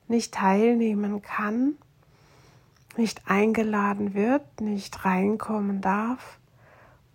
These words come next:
und vor dem Fenster erfriert, im wahrsten Sinne des Wortes. Und die Meister und Lehrer haben dieses, äh, starke Bild gewählt, um uns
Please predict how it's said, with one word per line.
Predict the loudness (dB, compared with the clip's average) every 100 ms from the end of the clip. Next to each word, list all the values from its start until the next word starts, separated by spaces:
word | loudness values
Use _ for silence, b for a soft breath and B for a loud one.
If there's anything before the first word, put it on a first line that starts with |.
| 0
und | 2 0 -4
vor | -8 -6 -2
dem | -2 -4
Fenster | -6 -6 -4 -4
erfriert, | -2 -4 -8 -8 -2 -2 -4 -10 -20 _ _
im | -12 -6
wahrsten | -4 -4 -6 -8 -8
Sinne | -6 -6 -6
des | -6 -10 -6
Wortes. | -2 -2 -2 -8 -12 -12 -14 -8
Und | -6 -6 -10 B B B B B B 0
die |
Meister | 2 2 2 2
und | 2 2
Lehrer | 2 4 2 0 -2 b b b b b b b b b b _ -8
haben | -2 0 0
dieses, | -2 0 -2 -2 -2 -4 -6 -10 -4
äh, | -4
starke | 0 4 6 6 2
Bild | 4 2 2
gewählt, | 0 0 0 2 4 2 0 -4
um | -2 0
uns | 4 4 2 0 -6 -10 -12